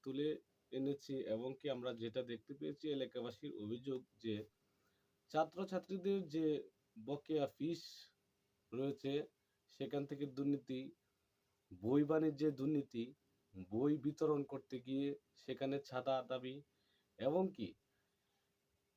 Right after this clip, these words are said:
স্কুল ফান্ডের যে টাকা রয়েছে, আবার আপনার, আ, স্কুলের যে বিভিন্ন ধরনের, আ, জিনিসপত্র রয়েছে, সেগুলো বিক্রি করে সে দুর্নীতি করেছেন।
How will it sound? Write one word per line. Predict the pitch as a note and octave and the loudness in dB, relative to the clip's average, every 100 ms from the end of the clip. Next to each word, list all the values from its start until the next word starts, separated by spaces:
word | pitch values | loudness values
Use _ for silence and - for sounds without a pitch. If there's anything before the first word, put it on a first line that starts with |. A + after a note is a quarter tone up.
| _ _ _ _ _ _ _ _ _ F#3+ | _ _ _ _ _ _ _ _ _ -8
স্কুল | - - G3+ | -8 -2 0
ফান্ডের | G3+ E3 F3 F#3 F#3 D3+ | 0 4 4 4 0 0
যে | D3+ | 0
টাকা | D3+ C#3+ C3+ C3 | 2 0 0 -2
রয়েছে, | C3+ C3+ - E3 F3+ - _ _ _ _ _ _ _ _ _ _ | -2 -4 -2 0 0 -4 _ _ _ _ _ _ _ _ _ _
আবার | A2+ A2+ C3 C#3 C#3+ - - | -6 0 4 4 2 -8 -10
আপনার, | A2+ - C3+ C3 | -10 -4 -2 0
আ, | - A2 A2 G#2+ G#2 G2+ - - | -2 -2 0 0 0 -4 -10 -14
স্কুলের | D3 - D#3 D3+ D3 | -14 -6 0 4 2
যে | A#2 C3 | 2 -4
বিভিন্ন | B2+ C3 D3 D#3 D#3 | -2 0 2 2 2
ধরনের, | D3 C#3+ D3 D3 D3+ | 0 0 2 2 2
আ, | C#3+ - A#2+ A2+ G#2+ G#2 _ _ F#2+ | -2 -8 -4 -2 -2 -4 _ _ -12
জিনিসপত্র | G#2+ B2+ C#3 - D#3 D3+ D3+ | -6 -4 -4 -4 -6 0 0
রয়েছে, | C#3 C3 B2 - B2+ D3+ | 2 0 -2 -2 -2 -2
সেগুলো | - C#3+ C3 C#3+ D3 D3+ | -4 -4 -2 0 2 0
বিক্রি | C3+ C#3+ - A#2+ A#2+ - _ _ _ _ _ | -2 -4 -4 -8 -8 -10 _ _ _ _ _
করে | - A2+ C#3 D#3 | -2 2 2 2
সে | - C3+ | 0 -2
দুর্নীতি | A2+ A2+ B2 A2 A2 | 0 -2 -2 -2 -2
করেছেন। | A2 G#2+ G#2+ C#3+ E3 | 0 0 0 -4 -4